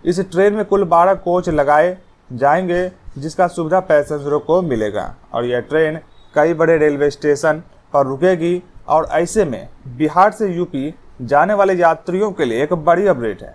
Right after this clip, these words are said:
क्योंकि इस रूट पर एक डायरेक्ट ट्रेन का संचालन शुरू होने जा रहा है, जो कि फारबिसगंज से गोरखपुर होते हुए आगरा कैंट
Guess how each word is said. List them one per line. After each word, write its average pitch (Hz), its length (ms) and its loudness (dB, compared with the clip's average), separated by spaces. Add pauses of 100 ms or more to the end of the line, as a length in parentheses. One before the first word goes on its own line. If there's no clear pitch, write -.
क्योंकि 160 220 -4
इस 185 120 -2
रूट 190 320 0
पर 190 160 2
एक 185 160 -2 (400)
डायरेक्ट 156 540 0
ट्रेन 165 260 -2
का 175 120 -2
संचालन 160 480 -4
शुरू 196 280 0
होने 175 220 0
जा 110 120 2
रहा 98 120 -4
है, 85 140 -16 (260)
जो 131 240 0
कि - 220 -14 (140)
फारबिसगंज 175 680 0
से 170 320 -2 (300)
गोरखपुर 147 680 0 (180)
होते 156 360 0
हुए 180 400 -2 (320)
आगरा 156 320 2
कैंट 165 400 0